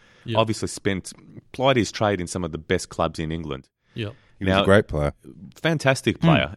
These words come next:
Speaker 2: Absolute gun player. He played in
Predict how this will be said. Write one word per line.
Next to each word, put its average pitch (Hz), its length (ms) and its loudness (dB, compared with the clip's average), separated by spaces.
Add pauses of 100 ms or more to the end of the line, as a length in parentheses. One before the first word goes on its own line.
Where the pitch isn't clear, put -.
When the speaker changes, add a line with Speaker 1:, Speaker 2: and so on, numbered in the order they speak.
Speaker 2:
Absolute 113 800 -4
gun 104 240 0
player. 76 320 0 (640)
He 139 540 4 (280)
played 120 420 4
in 110 460 -2